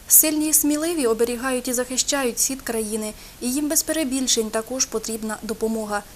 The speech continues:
Благодійна допомога небайдужих українців. А таких зазвичай більша половина. Серед них підприємці, лікарі, вчителі, керівники установ і організацій,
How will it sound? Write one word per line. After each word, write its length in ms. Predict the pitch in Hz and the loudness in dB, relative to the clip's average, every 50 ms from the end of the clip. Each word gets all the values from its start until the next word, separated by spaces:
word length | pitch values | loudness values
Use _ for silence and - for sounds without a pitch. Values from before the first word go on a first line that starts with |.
| - - - | -20 -12 -6
Благодійна 600 | 202 233 269 285 330 330 254 254 240 220 208 202 | -2 0 0 0 0 0 0 0 -2 -2 -2 -4
допомога 580 | 190 208 202 - 214 208 233 277 302 294 302 311 302 - 269 | -6 -6 -4 -4 -4 -2 -2 -2 -2 -2 -4 -6 -8 -6 -4
небайдужих 640 | 262 269 254 262 254 202 226 233 233 233 233 226 | -4 -2 0 0 0 0 0 0 0 0 -2 -4
українців. 600 | 214 - - 208 196 202 214 208 208 - 214 196 - - - - - - - - - | -6 -6 -6 -6 -6 -4 -6 -4 -4 -4 -4 -4 -8 -12 -16 -16 -14 -14 -14 -8 -2
А 100 | - 233 | -2 0
таких 300 | 233 302 311 311 381 359 | 2 2 0 0 0 0
зазвичай 520 | 311 294 262 262 277 269 - 294 294 294 - - - | 0 0 0 0 0 0 0 0 0 -4 -4 -6 -8
більша 380 | 208 254 302 330 339 - 320 | -4 -4 -2 -2 -2 -2 -4
половина. 560 | 294 - 294 285 294 262 254 226 208 196 196 - - | -4 -4 -4 -2 -2 -2 -2 -2 -2 -2 -4 -2 0
Серед 340 | - - 240 233 240 233 | 2 2 2 2 0 0
них 140 | 247 262 262 | -2 -4 -4
підприємці, 720 | - - 226 - 220 220 226 220 254 277 269 269 - 233 214 | -6 -8 -6 -4 -2 -2 0 0 -2 -4 -4 -4 -4 -2 -2
лікарі, 400 | 220 220 - 214 214 247 269 277 | -2 -2 -2 -4 -4 -4 -4 -4
вчителі, 500 | 277 - - - - 208 214 254 285 277 | -2 -2 -2 -2 -2 -4 -4 -4 -4 -4
керівники 520 | - 220 226 226 233 240 233 - 294 302 | -2 -2 -2 -2 -2 -4 -6 -6 -6 -2
установ 420 | 294 285 - - 254 247 269 285 285 - | 2 2 2 2 0 -4 -4 -4 -4 -4
і 80 | 254 247 | -4 -4
організацій, 720 | 233 240 254 254 262 254 226 226 202 202 196 - 202 196 | -4 -4 -4 -2 0 0 0 0 0 0 0 0 -2 -2